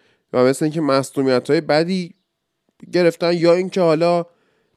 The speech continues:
داره بازی رسانه‌ای می‌کنه که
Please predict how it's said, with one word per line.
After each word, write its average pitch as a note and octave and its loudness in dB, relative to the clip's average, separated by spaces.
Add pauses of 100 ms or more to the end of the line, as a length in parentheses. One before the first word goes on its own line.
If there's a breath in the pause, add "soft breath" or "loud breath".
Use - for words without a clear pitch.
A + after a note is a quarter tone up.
(260)
داره C#3 4
بازی C3+ 0
رسانه‌ای C#3 -2
می‌کنه D3+ 0
که C#3+ 2